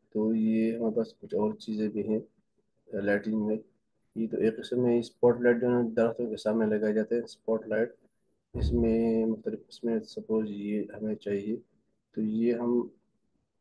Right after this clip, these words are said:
इधर एक खजूर है ना, इधर एक डालते हैं और इधर से एक।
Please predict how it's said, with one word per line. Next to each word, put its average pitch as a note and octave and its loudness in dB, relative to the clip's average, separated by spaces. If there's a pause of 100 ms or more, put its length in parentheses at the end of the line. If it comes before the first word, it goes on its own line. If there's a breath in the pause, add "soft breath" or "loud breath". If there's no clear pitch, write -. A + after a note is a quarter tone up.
(800)
इधर A#2 0 (100)
एक A2 -8
खजूर A2+ 2
है A2 2
ना, A#2 0 (120)
इधर A2+ -2 (840)
एक G2 -8
डालते G#2+ -4
हैं B2 -6 (1120)
और F2+ -4
इधर A2 0
से - -10
एक। G#2 -4